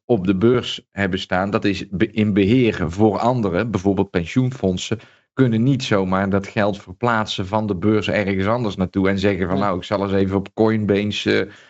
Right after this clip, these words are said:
Speaker 1: eh,
Speaker 2: Mhm.
Speaker 1: wat bitcoins gaan kopen." Maar
Speaker 2: Er
Speaker 1: als het
Speaker 2: staat
Speaker 1: dan
Speaker 2: op een
Speaker 1: op
Speaker 2: ledger die bij mij thuis ligt.
Speaker 1: Ja, maar al-, als het dus via een E T F wordt aangeboden, dan kunnen die dollars wel in crypto stromen. Dus
Speaker 2: Hmm.
Speaker 1: op die manier, ehm, komen er een hoop nieuwe dollars beschikbaar voor de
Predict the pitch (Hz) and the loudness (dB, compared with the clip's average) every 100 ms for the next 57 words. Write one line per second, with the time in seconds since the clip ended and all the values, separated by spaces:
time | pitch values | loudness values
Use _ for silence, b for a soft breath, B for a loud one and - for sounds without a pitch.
0 | B 143 113 104 107 92 131 131 110 95 | B -4 0 0 0 2 0 0 0 0
1 | 95 87 90 85 85 110 127 B B B | -2 -2 -2 -2 -2 -4 -8 B B B
2 | 107 113 123 107 147 110 135 135 151 135 | -4 0 0 2 2 2 2 0 0 0
3 | 139 139 139 131 127 160 139 113 98 92 | -2 0 -2 -4 -4 -2 -2 -2 -4 -4
4 | _ _ 107 123 92 117 104 113 - 127 | _ _ -2 0 -2 -6 -4 -4 0 -2
5 | 127 131 123 123 123 123 - 139 123 117 | 0 0 0 0 2 2 0 0 0 2
6 | 131 104 113 151 165 127 98 95 90 92 | 2 2 4 2 2 0 0 0 0 0
7 | 92 98 117 101 147 151 127 113 101 98 | 0 0 -2 0 -2 0 -2 -2 -4 -2
8 | 107 98 101 101 95 143 147 104 - _ | -2 0 -2 -4 -2 0 0 -2 -8 _
9 | _ - 120 101 101 101 87 82 - 71 | _ -2 -2 0 -2 0 -2 -4 -4 -6
10 | 73 73 82 95 - - _ 131 110 98 | -4 -2 0 0 -2 -16 _ -12 -8 -4
11 | 95 123 120 113 117 113 104 101 101 101 | 0 2 2 2 2 2 2 2 2 2
12 | 98 95 98 B B _ - 131 127 113 | 2 0 -2 B B _ -2 0 2 0
13 | 110 104 113 117 117 113 107 104 107 101 | 2 2 2 2 2 4 4 4 2 2
14 | 95 90 85 - 131 98 98 101 95 101 | -2 -4 -6 -4 -2 -2 -2 -4 -4 -4
15 | 95 98 | 0 0